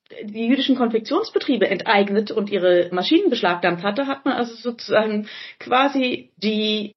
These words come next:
deportierten Juden unter anderem auch ins Ghetto Litzmannstadt geschickt, um dort weiterzuarbeiten und hat sich dort auch deren beschlagnahmter Maschinen bedient. Und so wurde dann nach Aussage von Heinrich Himmler tatsächlich auch Litzmannstadt irgendwann als größter Konfektionsbetrieb des Deutschen Reichs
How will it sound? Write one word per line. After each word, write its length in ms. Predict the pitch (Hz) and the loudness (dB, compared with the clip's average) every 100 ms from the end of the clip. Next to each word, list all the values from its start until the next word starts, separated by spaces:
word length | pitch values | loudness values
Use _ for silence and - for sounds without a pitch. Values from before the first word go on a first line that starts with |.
| - | 4
deportierten 960 | 226 226 220 - 330 339 311 302 302 _ | 4 6 2 4 0 2 -2 -2 -6 _
Juden 500 | - 190 269 381 381 - | -6 -2 0 0 -2 -2
unter 300 | 247 269 254 | 2 2 2
anderem 520 | 233 254 285 285 285 285 | 2 2 2 2 2 0
auch 200 | - 254 | -2 -2
ins 140 | 247 | -2
Ghetto 180 | 262 262 | -4 -2
Litzmannstadt 600 | 285 285 285 - 277 - - - - - - | -4 0 -2 0 -4 -4 -18 -20 -18 -18 -6
geschickt, 380 | 233 339 349 | 0 0 0
um 140 | - 233 | 0 2
dort 160 | 269 | 2
weiterzuarbeiten 840 | 240 285 311 294 254 262 269 277 277 | 2 0 -2 -4 -4 -2 -2 -6 -6
und 200 | 240 240 | -6 -4
hat 160 | 240 | -6
sich 140 | 262 - | -8 -4
dort 260 | 196 226 | -2 -2
auch 200 | - 233 | -2 -4
deren 340 | - 220 202 214 | 0 -2 0 -4
beschlagnahmter 880 | 220 175 175 175 180 185 190 180 - | -2 0 -2 -2 -4 -2 0 0 0
Maschinen 480 | 180 - 170 165 165 | -6 -4 -2 0 0
bedient. 500 | 160 160 151 156 - - - - - | -2 -2 -2 -4 -8 -16 -14 -14 -2
Und 160 | 208 | 0
so 140 | 208 196 | 2 4
wurde 300 | 262 311 240 | 4 4 4
dann 400 | 220 240 269 269 | 4 4 4 4
nach 200 | 202 196 | 2 -4
Aussage 480 | - 214 226 202 202 | 0 -2 0 -4 -2
von 180 | 202 185 | -4 -4
Heinrich 300 | 175 170 175 | -4 -4 0
Himmler 260 | 302 392 - | 0 2 0
tatsächlich 600 | - - 302 285 277 - | -2 -2 -4 -2 -4 0
auch 340 | 208 233 - | 2 0 -2
Litzmannstadt 720 | - 214 277 269 226 233 208 | -2 0 2 2 2 0 0
irgendwann 380 | 208 214 196 196 | 2 2 2 2
als 180 | 180 - | 0 -4
größter 440 | 180 262 - 233 | 2 2 4 -2
Konfektionsbetrieb 1120 | 233 180 180 175 196 202 202 - 180 175 170 | 0 -4 -4 -4 -4 -2 -6 -4 -2 -2 -4
des 140 | - 165 | -10 -8
Deutschen 320 | - - 160 | -8 -6 -4
Reichs 400 | 143 135 135 - | 0 0 -2 -14